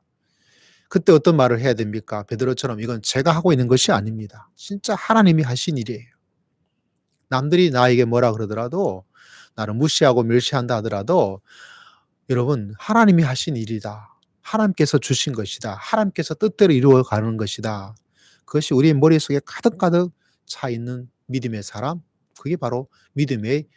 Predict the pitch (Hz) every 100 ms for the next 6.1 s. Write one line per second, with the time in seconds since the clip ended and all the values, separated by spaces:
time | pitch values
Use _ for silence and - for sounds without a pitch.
0 | _ - 120 135 127 117 107 101 104 95
1 | 95 - _ _ _ _ _ _ - -
2 | - _ - 208 202 127 151 147 117 120
3 | _ _ _ - 185 190 185 - 190 185
4 | 165 127 139 151 _ 131 147 - 104 104
5 | 151 165 _ _ _ _ 123 123 135 135
6 | 143